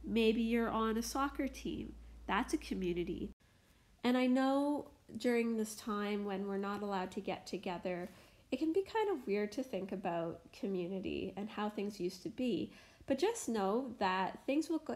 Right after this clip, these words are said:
get back to normal, and we'll get back to getting together again. So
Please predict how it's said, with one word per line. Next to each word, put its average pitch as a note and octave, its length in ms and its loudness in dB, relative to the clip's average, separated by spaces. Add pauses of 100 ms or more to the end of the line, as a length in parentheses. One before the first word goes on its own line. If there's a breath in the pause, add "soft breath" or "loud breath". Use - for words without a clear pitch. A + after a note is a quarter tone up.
(140)
get - 200 0
back G#3 240 -2
to A3 100 -6
normal, F#3+ 640 -4 (280)
and G3+ 460 -4 (120)
we'll D4 200 2
get A#4+ 220 -2 (160)
back C4 280 0
to A#3+ 80 -4
getting G#3+ 300 -2
together F#3+ 540 -4
again. - 380 -8 (580 soft breath)
So A#3 520 2